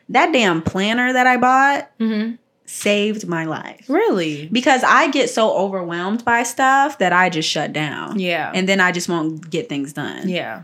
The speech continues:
Speaker 1: Like the event for this weekend, I thought about just not doing it 'cause I was like,
Speaker 2: Mm-hmm.
Speaker 1: "There's so much that goes into that that I'm
Speaker 2: Mm-hmm.
Speaker 1: just not even
Speaker 2: Mm-hmm.
Speaker 1: looking forward to it."
Speaker 2: Yeah.
Speaker 1: Um, but that planner saved my life. It helps
Speaker 2: Mm-hmm.
Speaker 1: me just easily compartmentalize.
Speaker 2: Yeah. I
Speaker 1: Uh,
Speaker 2: feel that.
Speaker 1: yeah.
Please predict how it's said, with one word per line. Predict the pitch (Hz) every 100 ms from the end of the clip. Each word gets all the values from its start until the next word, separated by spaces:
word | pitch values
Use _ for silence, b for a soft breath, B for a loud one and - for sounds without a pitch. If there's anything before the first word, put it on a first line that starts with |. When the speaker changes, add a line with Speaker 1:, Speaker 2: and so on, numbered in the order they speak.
| -
Speaker 1:
Like | 196 196
the | 208
event | 190 196 -
for | 190
this | 190 190
weekend, | 180 196 220 226
I | 160 180
thought | 185 170
about | 165 156
just | 165 165
not | 151 147
doing | 151 147 143
it | -
'cause | 196
I | 175
was | 180
like, | 160
Speaker 2:
Mm-hmm. | 185
Speaker 1:
"There's | 190
so | -
much | 156 147
that | 151 -
goes | 147 135
into | 151 185
that | 190 190 190
that | 98
I'm | -
Speaker 2:
Mm-hmm. |
Speaker 1:
just | - -
not | 147 113
even | 104 - - 202 -
Speaker 2:
Mm-hmm. | 214 254 269 294 302 _
Speaker 1:
looking | 165 156 135
forward | - - -
to | -
it." | 131
Speaker 2:
Yeah. | 196 220 208 160 160 151 _ _
Speaker 1:
Um, | 170 151 - 65 196 - _ -
but | 185 190 175
that | 196 196
planner | 185 165 151
saved | 165 151
my | 143 135
life. | 87 - 196
It | 208 208
helps | 208 208
Speaker 2:
Mm-hmm. | 214
Speaker 1:
me | 226
just | 190 - - - - 170 - _ _ _ _ _ _
easily | 220 202 190 180
compartmentalize. | 190 175 147 143 131 - - - -
Speaker 2:
Yeah. | 196 185 220 190 180 _ _ _ _
I | 190
Speaker 1:
Uh, | 202
Speaker 2:
feel | 202 196
that. | 165 160 -
Speaker 1:
yeah. | 180 160 151 143 151